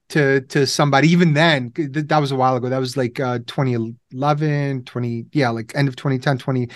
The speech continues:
early twenty eleven when I wrote a lot of it. But that's the thing, you know, like, a lot of these, uh, people, you know, i-, just to, i-, I don't wanna completely discount why they're doing it, because very few people read now. Recreational reading has been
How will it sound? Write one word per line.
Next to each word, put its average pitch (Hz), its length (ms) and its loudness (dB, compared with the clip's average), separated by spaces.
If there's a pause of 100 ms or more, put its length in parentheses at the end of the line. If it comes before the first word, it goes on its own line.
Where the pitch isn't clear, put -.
(180)
early 135 260 4
twenty 143 220 2
eleven 127 280 4
when 123 100 2
I 120 60 2
wrote 123 260 -2 (100)
a 127 80 -6
lot 123 220 0
of 110 80 -6
it. 113 160 -8 (360)
But 180 260 6 (320)
that's 202 280 4
the 202 80 0
thing, 165 440 4
you 170 80 2
know, 160 120 6
like, 151 220 0
a 170 40 0
lot 180 300 4
of 175 60 2
these, 160 400 -2
uh, 143 300 0 (140)
people, 185 480 -2
you 196 120 4
know, 185 200 2 (180)
i-, 175 240 -16
just 285 240 0
to, 156 220 6 (360)
i-, - 380 -12 (400)
I 214 100 4
don't 226 100 6
wanna 208 220 6
completely 190 760 2
discount 180 540 2
why 147 240 6
they're 156 180 2
doing 156 340 0
it, 175 140 -2
because 151 420 0 (480)
very 147 340 8
few 202 180 0
people 170 320 -2
read 139 220 -2
now. 123 180 -4
Recreational 160 640 4
reading 143 400 0
has 127 220 -2
been 131 280 0